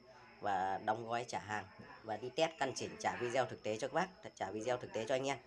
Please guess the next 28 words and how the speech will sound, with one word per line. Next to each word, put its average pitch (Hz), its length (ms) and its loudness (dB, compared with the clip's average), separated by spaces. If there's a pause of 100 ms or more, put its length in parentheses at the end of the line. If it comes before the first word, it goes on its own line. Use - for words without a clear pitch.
(320)
Nên 110 140 -4
các 123 140 0
bác 143 140 4
và 123 80 2
anh 120 100 0
em 123 120 2
yên 117 120 -4
tâm, 131 120 2 (100)
không 120 160 -6
bao 107 120 2
giờ 107 240 -4
có 98 80 -8
tình 95 160 -8
trạng - 180 -4
lừa 101 120 -4
đảo 90 120 -4
xảy 95 160 -6
ra. 117 120 -4 (420)
Trong 160 140 4
khi 170 100 -2
lắp 185 120 2
ráp 202 240 2
mà 127 100 2
có 127 120 0
do 151 120 0
lỗi 143 220 2
nhà 147 160 0
sản 101 160 -6